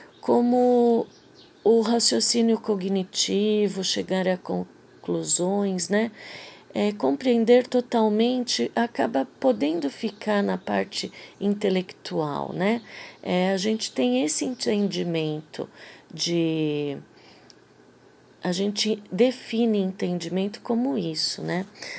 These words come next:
Só que lá na cultura oriental, é, a palavra entendimento, ela é definido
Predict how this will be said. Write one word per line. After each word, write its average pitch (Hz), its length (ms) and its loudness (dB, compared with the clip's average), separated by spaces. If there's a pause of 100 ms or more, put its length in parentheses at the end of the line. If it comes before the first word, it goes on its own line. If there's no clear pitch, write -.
(440)
Só 349 240 2
que - 180 -4
lá 311 260 4
na 349 160 0
cultura 196 540 -4
oriental, 160 920 0 (640)
é, 202 520 2
a 233 100 2
palavra 262 440 0
entendimento, 208 1300 -2 (840)
ela 233 640 4
é 226 140 4
definido 247 840 0